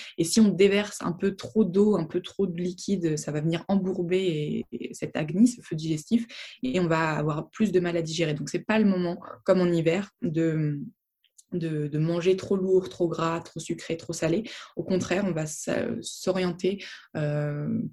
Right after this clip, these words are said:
et on entend, sans forcément mentionner l'Ayurveda souvent, cette, euh, détox de printemps ou faire la transition au changement de saison. C'est vraiment dans cet esprit-là. C'est parce qu'il faut alléger, euh, réchauffer, euh,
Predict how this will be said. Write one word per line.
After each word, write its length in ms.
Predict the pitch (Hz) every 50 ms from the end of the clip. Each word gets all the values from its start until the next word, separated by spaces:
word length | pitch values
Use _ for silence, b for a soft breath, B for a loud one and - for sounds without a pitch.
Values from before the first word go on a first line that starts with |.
| B B B B B B B -
et 120 | 165 151
on 120 | 147 151 151
entend, 580 | 147 143 - 170 175 180 165 160 151 - - - - - - 240
sans 640 | 226 - - - 170 170 165 160 160 156 156 151 147 151
forcément 380 | - - 156 - - 160 160 160
mentionner 360 | 160 156 151 - 165 160 151
l'Ayurveda 440 | 151 151 147 165 151 156 156 160 160
souvent, 300 | - - 165 165 175 175
cette, 320 | 165 - 160 156 - -
euh, 140 | 160 156 151
détox 480 | 151 156 165 160 156 - 165 165 156 156
de 60 | 151
printemps 480 | 151 - - - 151 - 170 175 175 165
ou 140 | 151 143
faire 360 | - - - 160 151 151 156 - -
la 120 | 156 151 147
transition 500 | - - 165 165 160 160 - - 170 165
au 60 | 156
changement 320 | 151 - 151 151 151 151
de 60 | 151
saison. 280 | 147 - 156 151 190 226
C'est 140 | 220 226 170
vraiment 360 | 151 151 165 170 180 190 240 233 - - _
dans 160 | - - 165 156
cet 320 | - - 151 151 _ -
esprit-là. 480 | 147 151 - - - 165 156 165 220 226 B B B B B B B B
C'est 140 | - 165
parce 240 | 165 - 151 151 -
qu'il 120 | - - 160
faut 220 | - - 180 -
alléger, 600 | - 185 180 185 180 185 180 160 170 190 226 226 B B B B B B B
euh, 160 | 170 156 156
réchauffer, 720 | 156 156 190 196 196 - - 196 185 - - 196 208 226 240 - - -
euh, 680 | 165 160 156 151 151 147 151 151 147 147 151 156 160